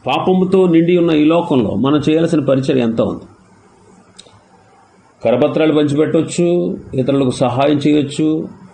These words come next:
మన చేతులు ఆయన చేతులుగా మనం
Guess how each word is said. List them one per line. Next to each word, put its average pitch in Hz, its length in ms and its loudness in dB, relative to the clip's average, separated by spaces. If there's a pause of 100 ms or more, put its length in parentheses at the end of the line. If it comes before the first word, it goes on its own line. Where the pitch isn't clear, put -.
(1900)
మన 127 160 0
చేతులు 160 720 0 (1400)
ఆయన 143 200 2
చేతులుగా 175 560 2
మనం 147 380 0